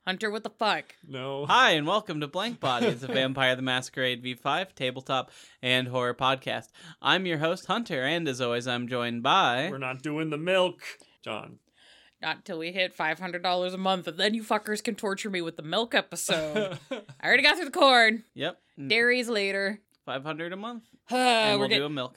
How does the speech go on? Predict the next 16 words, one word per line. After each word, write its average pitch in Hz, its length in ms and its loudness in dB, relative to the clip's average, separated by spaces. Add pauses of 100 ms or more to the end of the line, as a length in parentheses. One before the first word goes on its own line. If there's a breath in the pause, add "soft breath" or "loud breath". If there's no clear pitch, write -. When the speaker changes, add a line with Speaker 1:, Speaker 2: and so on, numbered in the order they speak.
(140)
Speaker 1:
we're 202 60 -6
at, 226 120 -2
like, 226 120 0
Speaker 3:
episode. 156 120 -12
Speaker 1:
three 151 160 -10
hundred 175 260 -8
right 180 160 0
now. 175 160 0
We're 170 100 -4
getting, 185 380 -4
we're 160 120 -6
getting 147 260 -4
there, 131 160 -6
and 139 120 -6
it's - 120 -10
terrifying. 147 680 -4